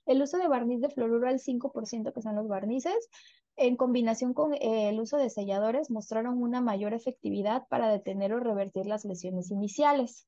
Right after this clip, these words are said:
¿sí? Esta parte de ayudar al esmalte a remineralizarlo también ayuda bastante. Pero vamos, todo, eh, siempre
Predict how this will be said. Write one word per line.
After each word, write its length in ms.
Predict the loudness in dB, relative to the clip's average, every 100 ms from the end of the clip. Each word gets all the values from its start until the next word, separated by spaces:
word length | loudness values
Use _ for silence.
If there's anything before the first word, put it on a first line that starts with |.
| _
¿sí? 460 | -4 -2 -4 -6 -6
Esta 320 | -4 -2 -2
parte 280 | -2 0 2
de 200 | 2 0
ayudar 540 | -4 -4 0 2 2
al 120 | 2
esmalte 460 | 0 -4 -6 -4 -2
a 80 | -2
remineralizarlo 1000 | -4 -4 -4 -4 -4 -4 -4 -2 -4 -4
también 440 | -8 -6 -4 -6 -4
ayuda 340 | -4 -2 -2
bastante. 680 | -2 -6 -8 -6 -2 -2 -4 -10 -20 -20 -20 -20 _ _ _ _ _ -2
Pero 240 | 2 4
vamos, 400 | 4 2 0 -4
todo, 640 | 2 4 4 4 4 6 4 0
eh, 320 | -6 -6 -6 -8
siempre 1120 | -10 -4 -2 -2 -2 0 2 2 0 -2